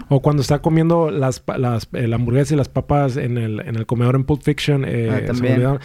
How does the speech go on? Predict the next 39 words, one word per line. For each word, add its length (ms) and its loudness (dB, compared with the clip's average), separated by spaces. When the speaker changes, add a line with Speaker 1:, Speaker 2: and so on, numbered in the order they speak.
Speaker 1:
Son, 260 2
él, 400 0
él 180 2
tiene 180 4
un 60 4
enfoque 300 -2
eso 100 0
muy 220 2
particular 640 0
que, 320 -2
que 140 -8
sí 140 -8
te, 360 2
te 100 2
mete 300 2
en 80 4
el, 140 2
en 180 -2
el, 360 -4
te 80 2
hace 180 2
sentir 300 0
que 60 -6
estás 160 -2
sentado 300 0
ahí 180 2
junto 340 -4
al 140 -6
personaje, 500 -10
¿no? 140 -12
Está, 140 -6
Speaker 2:
Está, 220 2
Speaker 1:
está 120 0
Speaker 2:
está 180 -2
Speaker 1:
cura- 40 -6
Speaker 2:
curada 440 4
esos 200 -2
detallitos 520 -2
que, 260 0